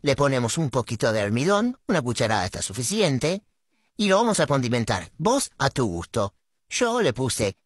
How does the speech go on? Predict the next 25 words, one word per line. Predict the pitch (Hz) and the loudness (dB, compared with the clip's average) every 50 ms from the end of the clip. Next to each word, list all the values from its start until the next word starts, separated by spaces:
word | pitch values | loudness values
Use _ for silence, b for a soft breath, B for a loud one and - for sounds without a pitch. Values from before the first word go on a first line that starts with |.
| _ _ | _ _
sal, | - - - 208 214 220 233 226 - | -8 -4 -2 -2 0 -2 -2 -4 -2
un | 160 156 | -4 -2
poquito | - 156 127 143 127 - 127 | -2 -2 -2 -2 -2 0 0
de | 117 117 | 0 2
jengibre, | - 139 127 123 - 208 202 180 180 175 151 | 0 -2 -4 -2 -4 -2 0 0 0 0 0
pimentón, | - - 214 190 156 131 123 113 131 120 117 107 101 101 | -2 0 0 2 2 2 2 2 0 0 0 0 -2 -4
pimienta | - 135 135 131 127 123 117 113 101 - 117 | -4 -2 0 0 2 0 0 0 0 0 0
y | 113 113 113 | 0 0 -2
ají | - - 113 | -2 -2 -2
molido. | 110 110 107 101 90 80 76 73 - _ _ _ - | 0 0 0 -2 -4 -6 -8 -10 -12 _ _ _ -8
Echale | - 107 104 - - 165 202 214 180 | -8 -8 -4 -2 0 0 2 2 2
lo | 143 120 | 2 0
que | - 117 110 | 0 -2 -2
vos | 110 143 165 170 | 0 0 -2 -2
tengas | - - 170 175 156 139 107 110 | 0 0 0 2 2 0 0 0
ganas. | 107 90 87 92 104 - b b b b b b - | -2 -2 -2 -4 -6 -8 b b b b b b 2
Lo | - 156 135 | 2 2 4
procesamos | - 139 120 110 - 120 - - 180 208 233 196 | 4 0 0 0 0 0 0 0 0 0 0 0
hasta | 175 - - - | -2 -2 -2 -2
que | - 120 104 | -2 -2 -4
quede | - - 147 156 165 180 - - | -2 -2 -2 0 0 0 -2 0
este | 160 175 175 - - - 151 - | 0 0 0 0 0 -2 0 2
pastel | 143 123 - - - 139 113 | 2 -2 -2 0 -2 -2 -2
que | - - 117 | 0 -2 -2
mira. | 113 107 95 92 90 - | 0 0 0 -2 -4 -4